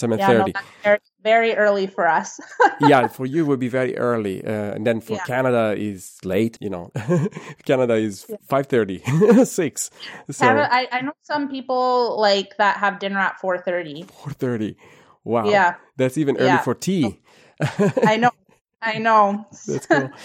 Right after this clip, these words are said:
Speaker 1: <laughs> Yeah,
Speaker 2: Um,
Speaker 1: yeah.
Speaker 2: b-, but yeah, yeah, so now I understand. So yeah, ob-, obviously if you work in the fields, uh, you wanna, you know, use the daylight, uh, which in, in the summer is up until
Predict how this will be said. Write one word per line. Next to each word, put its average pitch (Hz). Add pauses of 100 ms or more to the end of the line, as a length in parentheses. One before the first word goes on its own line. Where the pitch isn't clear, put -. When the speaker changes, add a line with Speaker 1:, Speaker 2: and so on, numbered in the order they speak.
(100)
Speaker 1:
<laughs> -
Yeah, 127
Speaker 2:
Um, 131 (160)
Speaker 1:
yeah. 208
Speaker 2:
b-, -
but 143
yeah, 160
yeah, 135
so 139
now 160
I 127
understand. 123
So 110
yeah, 135
ob-, -
obviously 131
if -
you 120
work 143
in 131
the 127
fields, 127 (100)
uh, 117
you 113
wanna, 120
you 117
know, 101
use 117
the 110
daylight, 110 (160)
uh, 110
which 104
in, 104 (100)
in 117
the 101
summer 123
is 98 (340)
up -
until 92